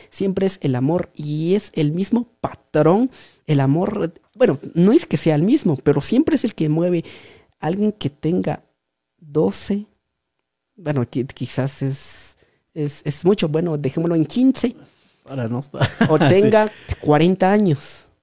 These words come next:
Speaker 1: es el mismo, hace locura, se pierde. Y eso es el que lo mueve.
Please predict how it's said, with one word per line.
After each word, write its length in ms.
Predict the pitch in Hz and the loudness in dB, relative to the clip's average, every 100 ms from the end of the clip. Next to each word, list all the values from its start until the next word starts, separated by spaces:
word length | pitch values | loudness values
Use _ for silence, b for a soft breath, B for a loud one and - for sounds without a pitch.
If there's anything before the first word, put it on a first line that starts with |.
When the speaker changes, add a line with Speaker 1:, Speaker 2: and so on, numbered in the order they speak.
| _ - | _ -6
Speaker 1:
es 180 | 160 | -2
el 140 | 180 151 | 0 0
mismo, 480 | 175 226 - 208 - | 0 -2 2 2 2
hace 240 | 160 - 160 | -4 -6 -8
locura, 640 | 147 _ - 196 202 226 _ | -10 _ -4 -2 -2 -6 _
se 200 | - 113 | -20 -20
pierde. 720 | - 151 175 147 113 - _ _ _ _ | -8 0 0 0 -6 -14 _ _ _ _
Y 220 | 147 143 | -2 0
eso 180 | 151 - | 0 -4
es 100 | 165 | -4
el 120 | 151 | -6
que 160 | - 135 | -4 -6
lo 120 | 127 | -4
mueve. 480 | 117 135 170 165 | -2 -2 -2 -4